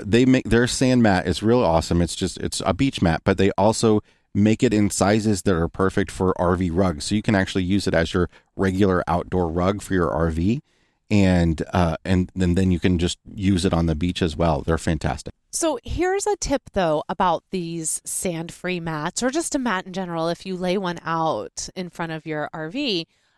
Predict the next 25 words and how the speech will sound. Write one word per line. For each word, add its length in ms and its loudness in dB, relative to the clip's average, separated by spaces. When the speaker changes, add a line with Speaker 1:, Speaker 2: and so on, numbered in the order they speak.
Speaker 2:
If 240 -6
the 100 0
tide 720 -4
begins 340 -8
to 120 -10
come 240 -8
in 460 -8
and 100 -8
it 80 -6
starts 300 -4
to 120 -2
wash 540 0
over 640 -2
Speaker 1:
<laughs> 120 -20
Speaker 2:
said 360 -2
mat, 540 -2
it 120 0
is 160 0
going 260 -2
to 140 -2
leave 560 -2
parts 320 -2
of 100 -6
the 80 -4
Gulf, 460 0